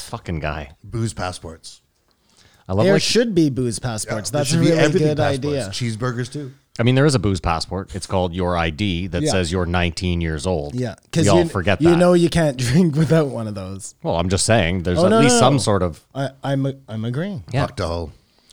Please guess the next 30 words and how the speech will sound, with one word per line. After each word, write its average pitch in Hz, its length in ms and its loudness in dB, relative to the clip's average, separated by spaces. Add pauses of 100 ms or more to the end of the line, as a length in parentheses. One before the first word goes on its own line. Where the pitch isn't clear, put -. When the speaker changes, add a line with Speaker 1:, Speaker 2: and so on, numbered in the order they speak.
(420)
Speaker 1:
Um, 92 540 2
that's 98 180 -4
your 98 100 -2
week, 123 140 -2
Simon? 156 260 0
Nothing's 110 240 -2
grinding 104 320 0
your 101 140 0
Speaker 3:
No, - 80 -4
Speaker 1:
gears? - 180 -4
You - 60 -4
Speaker 3:
I - 60 -2
Speaker 1:
seem - 120 -2
like 117 120 0
Speaker 3:
got - 0 -
Speaker 1:
you're - 100 0
in 110 60 0
Speaker 3:
a, - 20 -2
Speaker 1:
a - 40 -8
pretty 113 180 -6
good 113 100 -2
Speaker 3:
I - 60 -2
Speaker 1:
mood. 135 80 0
Speaker 3:
got 147 140 -2
a 143 60 -4
bunch 143 260 -6
of 135 80 -10
things 117 320 -8
that, 104 280 -16
uh, 110 160 -14